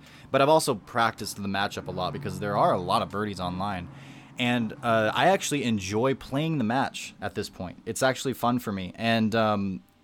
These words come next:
and that, like, the situations that I, that I described are still there, uh, but I, I, I usually beat birdies nowadays. And then that's come from grinding the match away and such and, and getting a better handle on it, plus the nerfs and such.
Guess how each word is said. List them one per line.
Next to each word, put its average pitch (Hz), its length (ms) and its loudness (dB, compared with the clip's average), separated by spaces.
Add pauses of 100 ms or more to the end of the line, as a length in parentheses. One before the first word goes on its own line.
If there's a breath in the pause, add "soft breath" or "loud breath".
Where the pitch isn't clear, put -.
(160)
and 117 240 2
that, 131 320 4
like, 117 440 0 (1300)
the 127 180 -4
situations 139 680 2
that 123 100 2
I, 110 120 4
that 107 200 0
I 110 80 6
described 113 560 2
are 107 60 2
still 120 300 2
there, 110 340 4 (420 loud breath)
uh, 117 140 4
but 120 140 4
I, 139 120 6
I, 127 360 4
I 113 100 2 (180)
usually 131 540 2
beat 104 280 -4
birdies 95 460 -2
nowadays. 95 560 -2
And 135 240 2
then 165 100 2
that's 170 180 4
come 147 220 0
from 123 260 2
grinding 107 440 2
the 101 60 0
match 98 320 0
away 98 300 -2
and 98 120 -6
such 98 320 -6
and, 101 100 -4
and 101 220 -6
getting 104 220 -2
a 101 40 -4
better 98 220 -4
handle 95 300 -6
on 98 100 -4
it, 98 140 -10
plus - 260 -6
the 104 100 -6
nerfs 90 320 -6
and 92 140 -8
such. - 320 -8